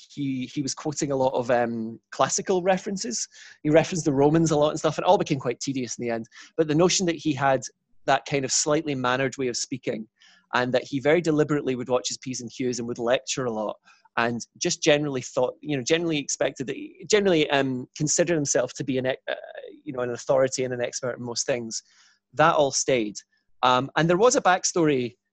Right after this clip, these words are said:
which sadly kind of got lost in the mix a little bit, and it was in previous scripts, but actually in my head, this is still canon. And if we ever do more with the property in the future, it remains canon. He knew Tony when they were growing up. So in my mind, Savage grew up in that town.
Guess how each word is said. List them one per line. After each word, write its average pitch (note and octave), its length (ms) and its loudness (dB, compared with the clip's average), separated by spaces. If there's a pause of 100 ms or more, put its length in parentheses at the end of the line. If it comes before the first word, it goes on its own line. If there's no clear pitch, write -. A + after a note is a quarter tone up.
which D#3+ 240 -2
sadly G3 500 0
kind E3+ 160 -2
of D#3 80 -2
got C3+ 140 0
lost B2+ 240 0
in B2 80 -10
the B2 60 -8
mix - 260 -6
a C#3+ 40 -4
little A#2+ 180 -4
bit, A#2 120 -2
and - 100 -4
it B2 40 -4
was C#3 120 -6
in E3 80 -2
previous D3 360 -4
scripts, - 400 -2
but D3 160 2
actually D#3+ 520 0 (360)
in C#3+ 100 2
my C#3 140 4
head, C3 280 2 (120)
this C3 160 -2
is C3 80 -4
still B2+ 180 -2
canon. B2 300 -6
And A2+ 140 -8
if A2+ 120 -10
we C#3 80 -2
ever C3 160 0
do B2 140 -4
more A#2+ 200 -2
with A#2 140 -10
the A#2 80 -8
property - 380 -10
in A2+ 80 -8
the G#2+ 40 -16
future, - 320 -6
it G#2 60 -6
remains A2+ 340 -6
canon. G#2+ 380 -8 (220)
He A3+ 160 0
knew B3 180 0
Tony C#3+ 380 -2
when B2+ 120 -2
they B2+ 100 -2
were A#2+ 100 -2
growing A#2+ 260 0
up. A#2 160 -2 (240)
So D3 140 2
in C3+ 80 0
my F#3 180 2
mind, F3+ 320 2
Savage D3+ 460 0
grew D#3 180 2
up D#3 160 0
in D3+ 80 -6
that B2 220 -4
town. A2 280 -2